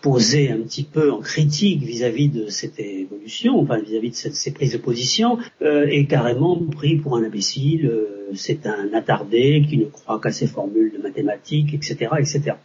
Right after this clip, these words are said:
Alors j'ai essayé d'abord de discuter avec tous ces gens, euh, d'abord gentiment, et puis ensuite, euh, un peu plus pesamment, dirons-nous, et, euh, c'était absolument impossible. Alors j'ai été amené à,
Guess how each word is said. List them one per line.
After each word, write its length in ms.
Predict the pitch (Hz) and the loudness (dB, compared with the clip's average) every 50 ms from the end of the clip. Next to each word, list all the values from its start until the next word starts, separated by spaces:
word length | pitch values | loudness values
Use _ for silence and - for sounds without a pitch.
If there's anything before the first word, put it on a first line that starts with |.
| _ _ | _ _
Alors 200 | - 127 156 175 | 0 0 2 2
j'ai 220 | 156 - 190 190 185 | 2 2 2 2 2
essayé 300 | 180 - - 208 196 175 | 0 0 2 2 2 2
d'abord 220 | 165 160 170 151 | 2 2 2 2
de 80 | 147 151 | 2 0
discuter 400 | 143 - - - 143 139 - 131 | 0 -2 -2 -4 -4 0 0 0
avec 180 | 117 107 - | 0 0 -4
tous 100 | - - | -8 -10
ces 180 | - - - 113 | -10 -8 -8 -8
gens, 600 | 104 113 147 165 190 214 233 247 247 226 170 131 | -4 0 0 2 4 4 4 2 2 4 4 2
euh, 480 | 113 110 110 107 104 - 104 104 104 104 | 2 2 -2 -4 -4 -6 -8 -8 -8 -6
d'abord 300 | 104 101 101 101 95 95 | -6 -6 -6 -6 -10 -8
gentiment, 680 | 104 104 101 - - 143 156 185 202 233 240 247 233 180 | -6 -8 -8 -4 -2 2 4 4 4 4 4 4 4 4
et 100 | 139 110 | 4 2
puis 220 | - - - 107 | 0 -4 -6 -6
ensuite, 680 | 104 104 101 98 - - - - 110 101 101 _ _ - | -6 -6 -12 -14 -14 -18 -14 -12 -12 -12 -12 _ _ -8
euh, 220 | 104 95 95 92 - - - - - - _ _ _ - - | -8 -6 -6 -8 -8 -12 -20 -20 -20 -20 _ _ _ -4 0
un 80 | - - | 2 2
peu 160 | 143 - 120 | 2 2 -2
plus 1200 | 113 - - 117 110 107 104 101 101 98 98 101 98 95 98 95 98 95 95 95 92 95 - - - _ _ _ _ | -4 -2 -4 -2 -2 -2 -2 -4 -4 -2 -2 0 0 0 0 -2 -4 -4 -6 -10 -10 -12 -12 -14 -18 _ _ _ _
pesamment, 680 | - 123 113 110 113 139 - 165 185 190 214 226 233 220 | -2 0 0 2 2 2 2 2 4 4 4 4 2 2
dirons-nous, 680 | 185 143 139 147 165 190 202 214 233 240 240 240 - - - - - _ _ - _ _ _ - - | 2 2 2 2 2 4 2 4 2 2 0 0 -6 -12 -20 -20 -20 _ _ -20 _ _ _ -6 -2
et, 300 | 175 196 208 190 - - - | 0 0 0 0 -2 -6 -4
euh, 600 | 165 156 147 143 139 135 135 131 127 123 127 123 123 | -2 0 0 0 0 0 -2 -6 -6 -6 -8 -8 -10
c'était 540 | - - - - - 143 - - 165 180 180 | -12 -12 -10 -10 -10 -10 -2 2 2 4 4
absolument 400 | - 143 - 151 135 151 190 160 | 2 0 0 2 4 6 6 6
impossible. 480 | 147 147 139 139 - - - 143 107 | 6 4 4 2 2 -2 -6 -8 -10
Alors 160 | 104 110 117 | -6 -4 -4
j'ai 140 | 117 131 156 | 2 2 2
été 180 | 151 143 170 160 | 4 6 6 6
amené 640 | 147 151 151 151 156 156 160 160 151 143 131 - - | 8 8 6 6 4 6 6 6 6 6 4 2 -6
à, 120 | - - | -10 -8